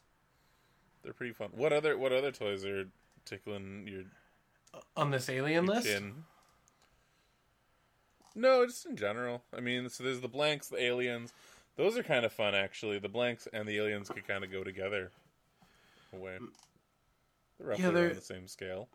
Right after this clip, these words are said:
Speaker 2: They're fun.
Speaker 1: Okay.
Speaker 2: Um, what other, what other toys are giving me m-, um, a boner? Um,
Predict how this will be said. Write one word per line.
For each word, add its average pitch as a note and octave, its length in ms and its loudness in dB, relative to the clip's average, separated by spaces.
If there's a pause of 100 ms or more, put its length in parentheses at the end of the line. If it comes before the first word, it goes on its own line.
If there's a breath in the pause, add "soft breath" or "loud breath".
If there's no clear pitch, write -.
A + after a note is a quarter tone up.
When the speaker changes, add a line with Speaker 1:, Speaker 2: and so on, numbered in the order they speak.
(640)
Speaker 2:
They're A3+ 160 0
fun. C3+ 880 -2
Speaker 1:
Okay. C#3+ 140 -6
Speaker 2:
Um, E3+ 460 6
what F#3 180 6
other, F#3+ 280 6
what F3 160 2
other F3+ 140 4
toys D#3 520 2
are C#3 80 -2
giving C#3 360 0
me C3+ 200 4
m-, C3 560 -4
um, B2 380 -2
a B2+ 60 -6
boner? A#2 500 -4 (120)
Um, E3 440 2